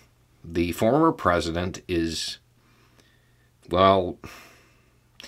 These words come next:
somewhat erratic these days.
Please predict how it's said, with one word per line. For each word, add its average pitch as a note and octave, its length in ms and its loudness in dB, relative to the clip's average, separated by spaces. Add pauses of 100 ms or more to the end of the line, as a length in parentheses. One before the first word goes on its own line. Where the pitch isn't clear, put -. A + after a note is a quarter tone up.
(840)
somewhat C3+ 480 2
erratic G2 640 2 (300)
these E2 320 -4
days. - 460 -10